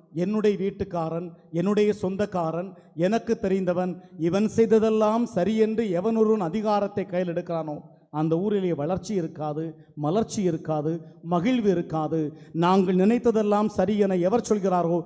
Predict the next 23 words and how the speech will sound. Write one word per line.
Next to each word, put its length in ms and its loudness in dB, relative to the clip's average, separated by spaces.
அங்கே 260 0
சிறப்பு 440 2
இருக்காதோ." 420 -2
நகைச்சுவைக்காக 1000 2
கூட, 540 0
நகைச்சுவைக்காக 880 2
கூட, 340 2
அடுத்தவர் 500 4
சிரிக்க 400 2
வேண்டும் 220 2
என்பதற்காக 560 -2
கூட, 420 -2
அடுத்தவருக்கு 600 4
முன்பாக 680 0
தன் 180 2
மனைவியை 580 2
விட்டு 320 -2
கொடுக்காத 580 0
ஒரு 240 -4
கணவன் 540 -2
மாண்புடைய 640 4
கணவனாக 540 -2
இருக்கிறான். 680 -8